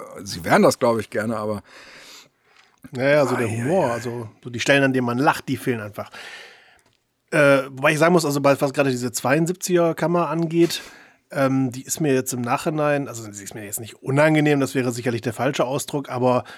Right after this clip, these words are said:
Speaker 2: der Ansatz ist schon fast ein falscher gewesen, weil da ja wirklich noch zum Teil der Inhalt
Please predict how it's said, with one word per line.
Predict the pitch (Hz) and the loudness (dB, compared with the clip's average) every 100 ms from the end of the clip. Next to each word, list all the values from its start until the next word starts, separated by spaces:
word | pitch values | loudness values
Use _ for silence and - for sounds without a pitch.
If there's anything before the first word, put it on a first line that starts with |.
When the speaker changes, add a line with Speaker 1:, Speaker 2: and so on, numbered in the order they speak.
| - _ | -20 _
Speaker 2:
der | 135 117 | -6 -2
Ansatz | - 208 151 127 | 4 6 6 2
ist | 127 | -2
schon | 135 | -4
fast | - 143 - | -2 -2 -4
ein | 117 | -4
falscher | - 185 202 135 | 0 2 4 2
gewesen, | 123 113 117 120 139 | 2 0 0 0 -2
weil | 131 120 | 0 2
da | 127 | 2
ja | 123 | 2
wirklich | 120 131 147 | 0 -2 -2
noch | 131 | -2
zum | - 127 | -2 -4
Teil | 131 127 | -2 -2
der | 123 - | -2 0
Inhalt | 226 147 120 107 | 2 4 2 0